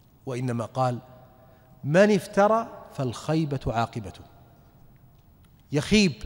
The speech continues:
ولا يفوز ولا يحصل المقصود. عندما سمعوا هذه الكلمة من موسى عليه الصلاة والسلام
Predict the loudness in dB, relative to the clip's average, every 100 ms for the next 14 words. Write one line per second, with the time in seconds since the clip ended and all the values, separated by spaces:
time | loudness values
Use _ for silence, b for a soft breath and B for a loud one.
0 | -14 -20 -10 -2 2 4 4 2 -2 -2
1 | -6 -4 2 2 2 -2 -6 -6 -6 -8
2 | -12 -18 -20 -20 -20 _ _ _ _ _
3 | _ _ _ _ -20 _ _ b b b
4 | -2 0 0 2 0 2 2 2 2 4
5 | 6 8 6 6 4 4 4 2 0 -4
6 | -4 -8 -8 -6 -8